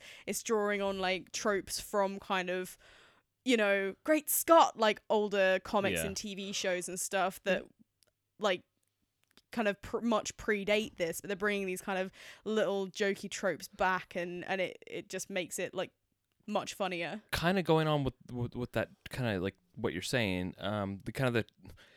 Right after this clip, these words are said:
Speaker 2: like, in each of the <laughs> films, um, I mean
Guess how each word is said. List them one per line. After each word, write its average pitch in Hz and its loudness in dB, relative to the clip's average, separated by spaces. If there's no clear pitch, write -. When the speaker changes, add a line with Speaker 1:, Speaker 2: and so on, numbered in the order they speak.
Speaker 2:
like, 131 0
in 135 0
each 143 -4
of 156 -4
the 135 2
<laughs> - -8
films, 135 0
um, 107 2
I 120 -2
mean 113 -2